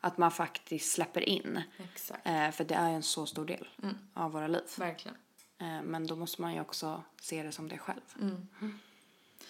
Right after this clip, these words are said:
Speaker 2: Men jag tror att det är bra att försöka vara öppen med frågorna.
Speaker 1: Mm.
Speaker 2: Våga utveckla svaren.
Speaker 1: Ja.
Speaker 2: Alltså, det underlättar ju för alla.
Speaker 1: Ja.
Speaker 2: Och det får båda, både dig och han då i det här fallet, att
Speaker 1: Ja.
Speaker 2: känna sig tryggare.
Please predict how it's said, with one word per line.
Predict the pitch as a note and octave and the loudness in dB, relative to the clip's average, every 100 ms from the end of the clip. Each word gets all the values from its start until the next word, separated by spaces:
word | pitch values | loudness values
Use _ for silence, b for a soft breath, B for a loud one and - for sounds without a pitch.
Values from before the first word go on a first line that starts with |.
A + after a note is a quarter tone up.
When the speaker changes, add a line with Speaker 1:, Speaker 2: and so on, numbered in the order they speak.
| B B | B B
Speaker 2:
Men | A#3 | 4
jag | B3 | 6
tror | B3+ | 6
att | B3 | 6
det | |
är | A#3 | 6
bra | A3+ A3 | 8 8
att | |
försöka | A3 - A#3 G#3 - | 6 4 4 4 4
vara | F3 F3 | 4 4
öppen | F3 - F3 E3 | 2 -2 0 0
med | D#3+ | 0
frågorna. | E3+ D#3 - G3 - - | 2 0 0 -4 -8 -2
Speaker 1:
Mm. | F3+ E3+ F#3 - _ _ | 0 0 -4 -12 _ _
Speaker 2:
Våga | G#3+ G#3 F#3+ G3+ F#3 F3+ - - | 4 6 8 8 6 4 -4 -14
utveckla | - G3+ - A3 E4+ | -6 -4 -4 -2 -2
svaren. | F4 - - - G3+ A3 | 0 0 2 0 -2 0
Speaker 1:
Ja. | G#3 | 4
Speaker 2:
Alltså, | G3 | 4
det | A3 | 4
underlättar | G#3+ G3+ G3 | 2 2 -2
ju | F#3+ | -6
för | G#3 | -6
alla. | G3 G3 G3+ - | -6 -6 -8 -4
Speaker 1:
Ja. | G#3 F#3 | 2 2
Speaker 2:
Och | F3+ | 2
det | G3 | -2
får | G3 | -2
båda, | F3+ F3+ E3+ G3+ G3 - _ _ _ _ | -2 -2 0 -2 -4 -10 _ _ _ _
både | G#3 F#3+ | -2 -2
dig | F3+ A3+ B3+ - | 2 4 4 2
och | F3 F3 - - | 0 -2 -12 -10
han | F#3 E3+ E3 | -4 -4 -2
då | E3 | -4
i | |
det | D#3+ | -2
här | E3 | -4
fallet, | E3 E3 | -4 0
att | F#3+ E3+ | 2 4
Speaker 1:
Ja. | |
Speaker 2:
känna | - D#3+ | 2 -2
sig | - | -6
tryggare. | - - - | -6 -4 -4